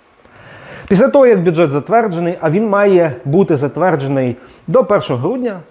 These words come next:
починається процес його виконання. Бюджет двадцять четвертого року планується фактично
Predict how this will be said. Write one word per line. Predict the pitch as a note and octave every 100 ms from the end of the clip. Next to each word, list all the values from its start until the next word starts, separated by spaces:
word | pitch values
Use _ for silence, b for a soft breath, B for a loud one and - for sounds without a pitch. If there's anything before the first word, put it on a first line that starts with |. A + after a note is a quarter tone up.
| _ _ _ _ _ b b b b
починається | D3+ - F3 G3 F#3+ -
процес | E3 D#3 D#3 E3 E3+ - D#3
його | C#3+ C3+ E3 D#3+ - - _ C#3+
виконання. | C3+ D#3+ D#3+ E3+ E3 F3 C3+ G#2 F2 - _ _ _ -
Бюджет | C3+ D#3+ F3+ A3
двадцять | B2 C3+ G3 - C#3 - -
четвертого | - D#3+ E3+ F3+ D#3+ D#3
року | C4 F#3+ -
планується | - E3 G3+ C4 G#3+ F#3
фактично | - F3 G#3 - F3+